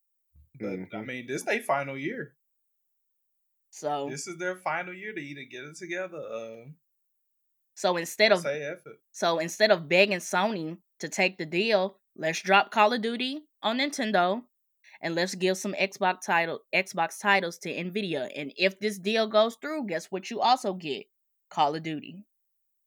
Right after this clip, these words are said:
Speaker 2: Sony might as well bring back their Killzone franchise. But at the same time, Sony ain't, Activision is big, like, but Microsoft ain't getting any new stuff. They getting the stuff that's already well known. Sony still has the capability of making new stuff, and that's coming from an Xbox fan.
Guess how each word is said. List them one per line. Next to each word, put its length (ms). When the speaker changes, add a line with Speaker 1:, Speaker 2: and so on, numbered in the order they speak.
Speaker 2:
Sony 380
might 180
as 140
well 220
bring 300
back 200
their 120
Killzone 560
franchise. 760
But 120
at 100
the 40
same 260
time, 260
Sony 420
ain't, 240
Activision 440
is 160
big, 520
like, 400
but 140
Microsoft 560
ain't 200
getting 280
any 240
new 240
stuff. 420
They 200
getting 240
the 60
stuff 280
that's 180
already 480
well 280
known. 260
Sony 320
still 200
has 200
the 60
capability 640
of 120
making 300
new 100
stuff, 260
and 80
that's 100
coming 180
from 140
an 100
Xbox 320
fan. 340